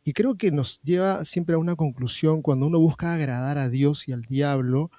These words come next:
cuando uno se entrega a los brazos del comunismo, del ejectivismo, del islam, de la supuestamente libertad, de libres fronteras, los que terminan finalmente apartándose de sus obispos son el pueblo, no confían,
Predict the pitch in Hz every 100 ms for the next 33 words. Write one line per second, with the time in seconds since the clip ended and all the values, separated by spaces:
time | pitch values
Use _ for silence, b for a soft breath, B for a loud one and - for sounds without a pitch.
0 | b b - 135 156 185 180 - 131 127
1 | 185 190 196 151 131 139 156 151 165 143
2 | 123 131 120 127 143 165 156 135 123 117
3 | 120 - - 120 135 160 135 139 135 127
4 | 127 131 131 147 143 151 160 165 165 143
5 | 127 131 127 127 - 131 135 - 151 143
6 | 143 151 135 123 117 - - 147 147 143
7 | B B B _ 123 131 120 135 147 135
8 | 143 139 135 - 139 123 123 160 165 151
9 | 135 127 b b b b b _ _ _
10 | - 143 - 147 151 147 254 247 - 165
11 | 190 196 180 170 143 131 131 185 185 180
12 | 165 156 139 123 131 131 - 131 165 -
13 | 175 - - - 180 202 135 - 190 220
14 | 131 120 113 139 143 190 - 170 123 -
15 | 226 139 110 101